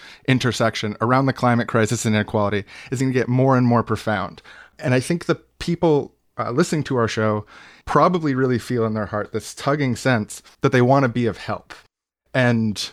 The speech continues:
I thought maybe that we could just end on the note here of how to think about approaching that goal of helping the world.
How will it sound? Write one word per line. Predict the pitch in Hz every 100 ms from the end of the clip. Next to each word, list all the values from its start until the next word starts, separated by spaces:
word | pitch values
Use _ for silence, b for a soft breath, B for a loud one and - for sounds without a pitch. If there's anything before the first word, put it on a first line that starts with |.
| -
I | 135
thought | 190 175
maybe | 147 151
that | 139 127
we | 131
could | 131
just | 120 - - _ _
end | 156 156 156
on |
the | 143
note | 123 123 -
here | 135
of | 117 -
how | - 165
to | 175
think | - 165
about | 143 123 117 117 _
approaching | 117 - - 139 139 123 101 95 _ -
that | 120 107
goal | 113 107 107 92 _
of | 110 107 101 - -
helping | - 120 117
the | 110
world. | 104 110 120